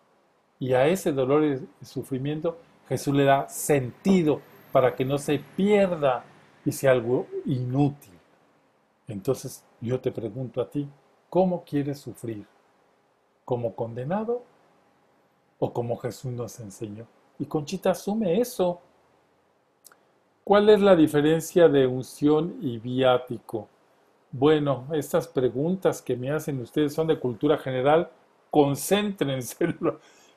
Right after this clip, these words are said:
Pues miren, la unción es este, cualquier, em, cuando alguien te,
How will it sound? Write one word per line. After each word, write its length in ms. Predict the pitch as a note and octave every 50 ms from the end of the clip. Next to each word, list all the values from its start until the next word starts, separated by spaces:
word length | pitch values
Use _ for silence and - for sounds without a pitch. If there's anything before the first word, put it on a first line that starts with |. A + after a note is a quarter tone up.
| _ _ -
Pues 200 | C3+ C3 B2 G2+
miren, 340 | D3 D3+ D3 C3+ C#3 B2+ A#2+
la 100 | B2+ B2+
unción 600 | B2+ C3 B2+ - - E3 E3+ F3 F#3 G3 A3 A3+ _ _ _ _ _ _ _ _ -
es 360 | D3+ C#3 D3 D3 C#3+ - -
este, 880 | D3+ C#3 - - - _ _ _ - B2+ A#2 A2+ A2 A2 A2 A2 G#2+ - _ _ _ _ _ _ _ _ _ _ _
cualquier, 640 | - C3 A#2+ A#2 G#2+ - - C#3+ C3+ C3+ C#3 C#3 C#3 C#3 D3+
em, 800 | D3 C#3 B2+ A#2+ A#2+ A#2+ A#2 A#2 A#2 A#2 A#2 A#2 A#2 A2+ A2+ A2 _ _ _ _ _ _ _ _ _ _ _ _ _ _ _ _ _ _ _ _ _ _ _ _ _ _ _ _ _ _ _ _ _ _ _ _
cuando 320 | - - B2 A#2+ A#2 A#2 C3
alguien 320 | C3 B2+ C#3+ D3 C#3+ C#3+
te, 140 | - C3